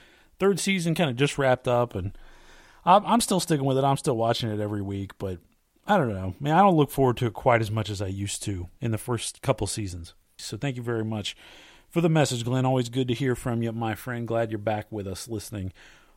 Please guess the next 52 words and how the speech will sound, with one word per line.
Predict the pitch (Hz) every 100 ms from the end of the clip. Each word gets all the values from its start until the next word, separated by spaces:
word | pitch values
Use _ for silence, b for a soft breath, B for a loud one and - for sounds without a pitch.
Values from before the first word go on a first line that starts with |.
| -
on | 117
a | 113
monthly | 120 131 - 123 113 101 -
religious | 127 131 127 113 -
basis | 127 117 - 107 -
here, | 117 98 - b b b b b -
uh, | 110 110
on | 113 110
the |
<laughs> | 110
program. | 156 160 - 147 117 101 B B B -
Uh, | 143 135
so | 120 - 220 190 -
anyway, | 233 262 190 147 135 127 - 160
th-, | -
something | - 262 294
that's | 247 190
been | 165 156
going | 160 147 135
on | 151 135
in | 123 127
entertainment | 131 117 165 147 135 113
that | 113
I | 110 113
wanted | 120 160 151
to | 127
just | 120 -
mention | 127 110 110 110
real | 143 147
fast. | 123 117 113 -
Don't | 127 135
wanna | 123
dwell | 110 104 120 120
on | 120
it | 113
a | 104
whole | 120 107
lot | 104
because | 107 107 104
I |
think | 110 107
a |
lot's | 110 107 135
already | 120 107
been | 104
said | - 123
about | 107 101 104
it, | 104
is | 113
the | 117
college | - 156 185 170
admission | 127 120 143 - 107 95